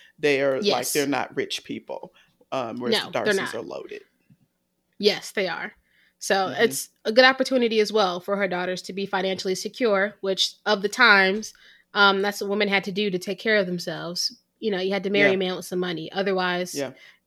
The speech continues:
Speaker 2: girl, society is leaving you behind. So
Speaker 1: Right. Right.
Speaker 2: Yeah.
Speaker 1: It's like,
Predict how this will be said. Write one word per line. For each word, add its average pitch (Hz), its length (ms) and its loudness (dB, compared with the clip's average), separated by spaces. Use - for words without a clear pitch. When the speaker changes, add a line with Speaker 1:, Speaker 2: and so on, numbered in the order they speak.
Speaker 2:
girl, 202 220 2
society 208 520 4
is 180 120 0
leaving 190 240 0
you 190 120 -2
behind. 180 580 -8
So - 360 -12
Speaker 1:
Right. 131 280 -2
Right. 131 360 -6
Speaker 2:
Yeah. - 180 -12
Speaker 1:
It's 151 180 -10
like, 131 280 -4